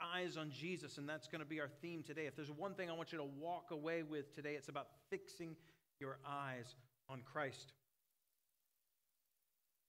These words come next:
Well, he moves on to talk about, he's giving the setting. Now we're gonna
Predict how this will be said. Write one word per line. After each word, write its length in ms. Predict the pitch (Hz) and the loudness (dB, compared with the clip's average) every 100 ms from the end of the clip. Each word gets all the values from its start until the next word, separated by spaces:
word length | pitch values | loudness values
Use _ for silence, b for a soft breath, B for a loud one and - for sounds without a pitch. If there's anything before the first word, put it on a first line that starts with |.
| _ _ _ _ _ _ _ _ _ _ _ _ _ _ | _ _ _ _ _ _ _ _ _ _ _ _ _ _
Well, 80 | 165 | 4
he 60 | 175 | 6
moves 320 | 226 247 160 | 6 4 4
on 320 | 170 185 175 170 - - _ _ - | 6 6 4 -2 -12 -20 _ _ -4
to 60 | |
talk 320 | 175 196 208 190 | 2 6 6 6
about, 380 | 165 175 170 - - _ _ _ _ _ _ - | 8 6 6 -4 -14 _ _ _ _ _ _ -6
he's 140 | 143 | -2
giving 300 | 131 208 208 | 4 6 6
the 80 | 180 | 6
setting. 600 | 175 - 185 160 147 190 160 - _ _ _ _ _ _ _ 139 | 2 4 6 6 4 0 -6 -14 _ _ _ _ _ _ _ 2
Now 180 | 180 | 4
we're 100 | 208 | 8
gonna 160 | 196 175 | 8 6